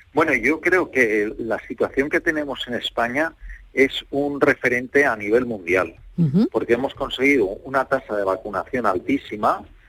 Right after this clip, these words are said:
Speaker 1: una de las más altas del mundo, sin necesidad de recurrir a instrumentos coactivos, eh, como, eh, como se ha señalado en Grecia,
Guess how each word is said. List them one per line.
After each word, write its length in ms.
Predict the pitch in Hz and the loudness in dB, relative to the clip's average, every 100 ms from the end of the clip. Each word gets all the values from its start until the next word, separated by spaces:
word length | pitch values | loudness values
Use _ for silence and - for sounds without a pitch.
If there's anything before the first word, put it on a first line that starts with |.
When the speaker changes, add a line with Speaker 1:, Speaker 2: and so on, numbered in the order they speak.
| _ - | _ -10
Speaker 1:
una 320 | 104 107 107 | -8 2 4
de 60 | 101 | 4
las 160 | 90 | 2
más 200 | 98 110 - | 0 -2 0
altas 380 | 120 117 117 - | -2 0 -4 -4
del 160 | 117 113 | -4 -2
mundo, 460 | 135 127 151 190 - - - - - | -2 -2 -4 -4 -14 -20 -20 -20 -10
sin 220 | - 156 156 | -2 -2 0
necesidad 720 | 135 - 117 - 113 135 160 | -2 -2 -6 -2 2 4 2
de 60 | |
recurrir 480 | 151 - 117 110 147 | -4 -4 -2 0 2
a 60 | 160 | 0
instrumentos 600 | 117 - 110 123 151 - | -2 -6 -6 -2 -2 0
coactivos, 720 | 123 87 - - 175 87 - - - - _ _ _ _ _ _ | 2 0 0 0 0 0 -6 -16 -18 -20 _ _ _ _ _ _
eh, 180 | 110 95 - | -6 -6 0
como, 440 | 113 104 101 101 | 0 2 2 2
eh, 140 | 90 87 | 0 -2
como 500 | - 95 87 82 82 | -8 -8 -4 -4 -4
se 160 | - 101 | -4 -4
ha 60 | |
señalado 720 | 95 - 101 92 98 131 95 - 104 | -2 -4 -2 0 2 2 -2 -12 -14
en 240 | 90 82 87 87 | -14 -14 -14 -8
Grecia, 540 | 104 117 - 107 90 | 2 2 2 0 0